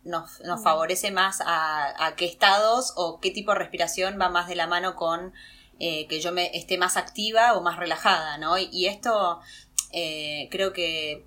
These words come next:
Speaker 1: es como súper importante hacer de entrada una distinción en relación a que, eh, hay como cierta creencia de que respirar para relajarnos es lo que en verdad está bien y que ayuda,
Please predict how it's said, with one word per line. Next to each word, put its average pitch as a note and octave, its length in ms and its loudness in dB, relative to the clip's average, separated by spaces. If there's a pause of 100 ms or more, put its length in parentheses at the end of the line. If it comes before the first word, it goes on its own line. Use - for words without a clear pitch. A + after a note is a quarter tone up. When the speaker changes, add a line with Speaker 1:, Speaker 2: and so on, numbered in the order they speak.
Speaker 1:
es - 480 -6
como D#3+ 240 -8
súper F#3+ 260 -2
importante F#3 500 -2
hacer F3+ 480 0
de E3+ 180 -4
entrada F3+ 640 4
una F3 180 -4
distinción E3+ 600 -6
en F#3 180 -6
relación D#3+ 440 -4
a E3+ 120 -2
que, D#3+ 320 -4 (420)
eh, D#3 500 -4
hay E3+ 180 2
como E3+ 220 -2
cierta F#3+ 380 2
creencia F#3 400 2
de F3 120 2
que D#3+ 220 -2
respirar E3 480 2
para F3+ 220 4
relajarnos F3 680 0
es E3 120 -6
lo F3 160 0
que D#3 360 -4 (420)
en E3 140 -6
verdad E3 260 4
está E3 200 4
bien F3+ 560 0
y D#3+ 120 -8
que D3+ 120 -2
ayuda, G3 680 0